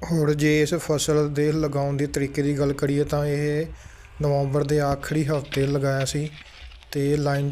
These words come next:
to line ਚੁੰਡੀਆਂ ਦੇ ਨਾਲ ਇੱਕ ਇੱਕ ਗੰਢੀ ਲਗਾਈ ਸੀ। ਤੇ ਇਸ ਵਕਤ ਇਹ ਫਸਲ ਲਗਭਗ ਤਿੰਨ, ਸਾਢੇ, ਸਵਾ ਤਿੰਨ ਮਹੀਨਿਆਂ ਦੀ ਹੋ ਚੁੱਕੀ ਹੈ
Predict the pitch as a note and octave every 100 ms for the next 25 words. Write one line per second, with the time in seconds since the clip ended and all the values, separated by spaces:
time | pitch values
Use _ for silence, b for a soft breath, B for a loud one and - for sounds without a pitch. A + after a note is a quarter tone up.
0 | D3+ D#3 C#3+ C#3 C#3 C#3+ C#3+ D3+ D3+ D3+
1 | D3 D3+ D#3 D#3 D3 C3+ C3+ C3+ C#3+ D3
2 | C3 C3+ C#3 C#3 C3+ C#3+ C3+ C3+ C3 D3
3 | D3 - - E3+ D#3 D3 - D3+ C#3+ -
4 | D3 D3+ D3+ D#3 C#3 D#3 D3 D3 C#3 C#3
5 | D#3 C#3+ C#3 C#3+ C#3 D3 D3+ D3 D#3+ -
6 | C#3+ C#3 C#3+ C#3+ D3+ C#3+ C3 D3 C3+ C3
7 | C#3+ C#3+